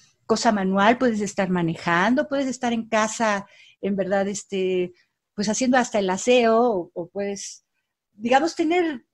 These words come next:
esto se puede hacer de muchas formas. El, tenemos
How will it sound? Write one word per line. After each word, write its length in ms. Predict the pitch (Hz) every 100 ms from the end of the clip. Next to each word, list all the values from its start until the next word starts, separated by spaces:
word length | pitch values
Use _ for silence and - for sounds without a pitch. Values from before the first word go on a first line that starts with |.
| _ _ _ _ _
esto 240 | 190 - 349
se 100 | 339
puede 260 | 320 339
hacer 280 | 330 339 320
de 100 | 262
muchas 400 | 240 240 226 -
formas. 720 | 247 220 196 202 320 370 - _ _ _ _ _ _ _ _ _ -
El, 920 | 135 185 208 220 220 226 226 220 - -
tenemos 640 | 233 233 285 311 - -